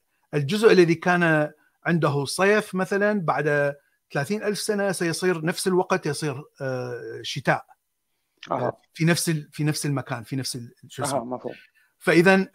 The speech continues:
Speaker 1: هناك تغيرات دائمة، و-، وهناك اهتزاز للمحور،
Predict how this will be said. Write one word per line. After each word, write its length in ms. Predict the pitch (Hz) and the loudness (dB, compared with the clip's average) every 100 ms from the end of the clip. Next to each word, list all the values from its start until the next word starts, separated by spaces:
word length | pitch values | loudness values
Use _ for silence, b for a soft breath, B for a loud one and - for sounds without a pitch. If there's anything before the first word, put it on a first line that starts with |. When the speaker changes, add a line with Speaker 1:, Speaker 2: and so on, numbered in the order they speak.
| - 139 | -10 0
Speaker 1:
هناك 340 | 156 226 247 | 6 6 6
تغيرات 760 | 214 175 160 160 151 143 127 - - | 0 0 2 4 6 6 4 -8 -18
دائمة، 580 | 147 135 156 131 120 113 _ | -4 2 2 2 -6 -10 _
و-، 340 | 147 143 143 139 - 151 - | -2 2 2 2 -4 -14 -10
وهناك 400 | 139 139 170 170 | -4 0 0 0
اهتزاز 720 | 143 123 165 147 180 180 151 151 | -4 -6 -4 2 4 4 0 -6
للمحور، 640 | 143 147 170 165 151 151 | -2 0 0 2 0 0